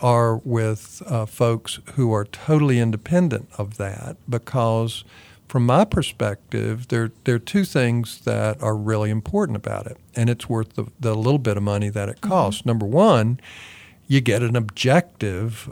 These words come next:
Speaker 1: opinion, not one who is working for a home care agency that is, uh,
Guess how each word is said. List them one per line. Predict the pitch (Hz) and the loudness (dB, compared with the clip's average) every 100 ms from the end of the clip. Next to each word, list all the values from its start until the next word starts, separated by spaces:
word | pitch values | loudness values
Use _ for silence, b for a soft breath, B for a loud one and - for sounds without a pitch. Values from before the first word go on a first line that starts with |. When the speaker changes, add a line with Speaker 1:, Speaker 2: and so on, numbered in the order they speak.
| - | -4
Speaker 1:
opinion, | 117 - - 190 127 90 98 | 0 2 4 4 4 0 -4
not | 113 123 127 | 0 2 2
one | 120 107 107 110 | 0 0 0 0
who | 110 113 110 107 | 0 2 0 0
is | 110 107 107 | -2 -2 0
working | 127 131 117 104 | 0 2 -2 -2
for | - 113 107 101 101 101 - | -4 -4 -2 -2 -2 -6 -6
a | 107 | -4
home | 117 113 | 0 0
care | 113 117 104 | -2 -4 -4
agency | 104 104 120 117 - 120 110 107 107 - | -4 -4 -4 -4 -4 -2 0 -2 -6 -4
that | 107 104 104 104 | -2 0 -2 -4
is, | 131 110 107 101 - - | -2 -2 -2 -6 -10 -10
uh, | 110 104 101 | -6 -6 -6